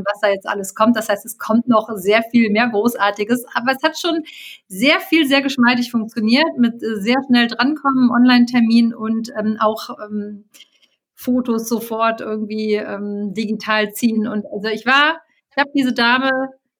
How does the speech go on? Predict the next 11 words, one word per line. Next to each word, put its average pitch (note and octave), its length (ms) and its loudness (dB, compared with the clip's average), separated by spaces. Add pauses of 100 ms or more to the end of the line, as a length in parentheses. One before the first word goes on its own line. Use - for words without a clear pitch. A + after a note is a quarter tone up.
(180)
total C#4 680 0
paralysiert C4 500 -2
angeguckt, B3+ 420 -4
weil A#3+ 120 2
ich A#3+ 80 -6
dachte, B3 300 -2
wow, G3+ 600 -2
<laughs> B3 40 -14
das C#4+ 420 0
ist B3+ 240 4
schon D4 200 0